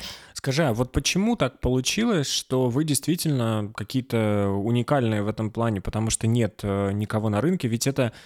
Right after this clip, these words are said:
так на слуху: очки, очки, все носят очки, солнцезащитные, обычные для зрения. А, и это,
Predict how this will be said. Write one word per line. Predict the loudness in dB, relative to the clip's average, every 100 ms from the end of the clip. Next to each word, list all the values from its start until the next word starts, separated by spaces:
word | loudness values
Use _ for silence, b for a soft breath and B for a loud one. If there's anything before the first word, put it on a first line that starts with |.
| b b -4
так | 0 0 0
на | 0 2
слуху: | 2 2 0 0 0
очки, | 0 -2 -4 -2 -2
очки, | 0 -2 -2 -4
все | -2 -2 0
носят | 0 0 0 0
очки, | -2 -4 -2 0 2
солнцезащитные, | 0 -2 0 0 2 2 2 0 0 0 0 2
обычные | 2 2 2 2
для | 2 2
зрения. | 2 2 2 0 -4 b b b b -2
А, | 0 0 0
и | 2
это, | 2 2 2 4 2